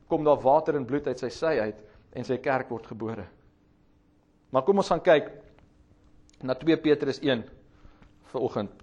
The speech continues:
Twee Petrus een: "My hart is dat julle sal uitgaan met 'n wete van wat in julle is." Dit is wat dit oor gaan.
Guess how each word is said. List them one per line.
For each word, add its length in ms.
Twee 120
Petrus 280
een: 260
"My 120
hart 300
is 160
dat 160
julle 180
sal 300
uitgaan 540
met 240
'n 120
wete 580
van 280
wat 280
in 140
julle 220
is." 240
Dit 200
is 100
wat 140
dit 140
oor 180
gaan. 260